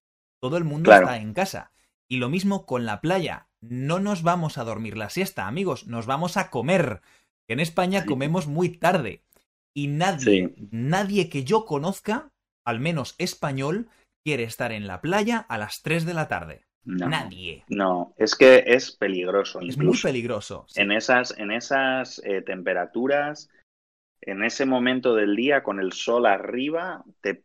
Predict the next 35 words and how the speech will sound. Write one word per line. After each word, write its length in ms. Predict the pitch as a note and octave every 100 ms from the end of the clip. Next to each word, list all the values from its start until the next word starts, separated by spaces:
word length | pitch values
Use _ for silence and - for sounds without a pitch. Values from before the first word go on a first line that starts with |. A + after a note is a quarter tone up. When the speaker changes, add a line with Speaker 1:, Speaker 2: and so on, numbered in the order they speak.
| _
Speaker 2:
te 120 | -
puede 400 | - - A#2 B2
dar 200 | A2+ A2
un, 220 | G#2 G2+ G2
un, 460 | F#2+ F#2+ F#2 F2+ F2+
un 140 | G2
problema 400 | F#2+ F#2 F#2 F2+
de 80 | F2
salud 400 | - F2+ F2+ E2+ - _
estar 600 | F#2 - - F2+ F2+ - _ _
expuesto 960 | G2+ - - - A2 G#2 - - A#2+ B2
al 220 | - F#2 E2+
sol 500 | - G#2 A2 C#3+ - _ _ _ _ _
en 180 | F#2 F#2+
es-, 240 | F2+ G2
en 160 | - G2+
esos 300 | F#2+ - F2+
momentos. 680 | F2 F2 F2 E2+ - - - _ _ _
Speaker 1:
Exacto. 120 | - F#2+
Speaker 2:
Entonces, 500 | F#2 F#2+ G#2+ - - _ _ _ _ -
es 160 | G#2+
como 240 | - A2+ G#2+
dice 320 | G2+ - F#2
Johnny, 340 | G2+ A2+ F2+ - _ _ _ -
no 280 | G2 G2+ A2
es 140 | A2
que 80 | A#2
estemos 420 | G#2+ A#2+ A2+ G2+
durmiendo 920 | G2 F#2+ G2+ G#2+ G#2 G2 F#2+ F2+ - - _ _
tres 300 | - G2+ F#2+
horas 640 | G#2 G2 F#2 E2+ - - _ _
y 140 | - G#2
entonces 520 | G2 G#2+ G#2 G2+ F#2
ya 120 | G2
volvemos. 640 | F2+ F2+ F#2+ C3+ G2+ -